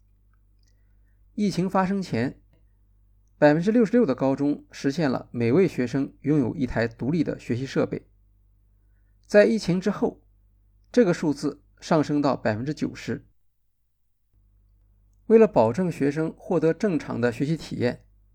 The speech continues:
学区还对学生家庭的网络条件普遍进行了检查。据 Paper 发布的数据，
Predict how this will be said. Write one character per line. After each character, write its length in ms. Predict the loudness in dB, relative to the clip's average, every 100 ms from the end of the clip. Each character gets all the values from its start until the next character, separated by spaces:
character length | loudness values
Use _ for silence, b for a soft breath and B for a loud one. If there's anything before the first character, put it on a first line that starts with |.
| _ _ _ _ _
学 220 | -2 -2
区 320 | 0 -6 -8 -6
还 180 | -2
对 200 | 0 0
学 160 | 0 -2
生 160 | -2 -2
家 200 | -2 -2
庭 220 | -4 -4
的 180 | -4 -4
网 200 | -6 -2
络 140 | 0
条 240 | 0 -2 -6
件 300 | -6 -6 -10 _ _ _ _
普 180 | -4 -2
遍 260 | 0 -2 -4
进 120 | -4 -2
行 140 | -2
了 80 | -4
检 180 | -6 -8
查。 360 | -8 -8 -8 _ _ _ _ _ _ _ _ _ _ _
据 200 | -4 -2
Paper 320 | 2 2 4 2
发 140 | 2
布 100 | 0
的 120 | -2
数 180 | -4 -6
据， 300 | -4 -8